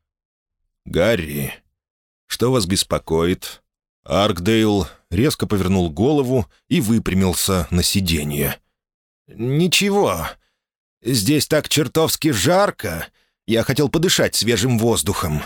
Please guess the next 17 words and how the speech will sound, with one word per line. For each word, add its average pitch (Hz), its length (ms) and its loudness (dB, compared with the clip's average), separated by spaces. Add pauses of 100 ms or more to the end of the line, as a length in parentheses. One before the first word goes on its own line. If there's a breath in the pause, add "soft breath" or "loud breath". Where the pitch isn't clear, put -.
(840)
"Тогда 87 640 0
давайте 101 480 0
прогуляемся 101 640 0
по 139 160 0
саду". 73 560 -4 (800)
Уичкот 101 480 -2
первым 87 420 0
спустился - 600 0
вниз. 78 500 0 (380 soft breath)
Небо 69 280 -2
уже 87 200 0
потемнело. 71 800 -2 (360)
В 82 140 2
дверном 107 460 0
проеме 123 500 2
горел 104 320 2
фонарь, 98 560 0